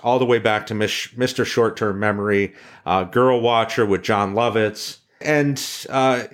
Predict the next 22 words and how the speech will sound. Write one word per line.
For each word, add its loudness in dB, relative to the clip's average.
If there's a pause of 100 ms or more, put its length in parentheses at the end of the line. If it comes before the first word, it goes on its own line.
(160)
he 0
had 2
some 2
decent 2
impressions, -2
too. 0
I 2
mean, -2
he's -4
done 0
Dean 0
Martin. -2
He -2
did -2
Dennis 0
Miller, 2 (400)
uh, 2
at -2
the -2
Weekend 0
Update 0
desk. -2